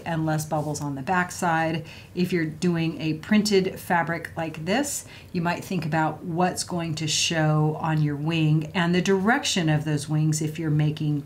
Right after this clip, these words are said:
two. So as you're choosing your wings, you can choose what you want to show on the outer portion of the wing. So consider the pattern, the direction of the pattern,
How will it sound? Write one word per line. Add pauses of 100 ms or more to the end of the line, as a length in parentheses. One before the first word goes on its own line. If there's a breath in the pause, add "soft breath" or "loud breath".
two. (340 loud breath)
So
as
you're
choosing
your
wings,
you
can
choose
what
you
want
to
show (640 loud breath)
on
the
outer
portion
of
the
wing. (680 loud breath)
So
consider
the
pattern, (120)
the
direction
of
the
pattern,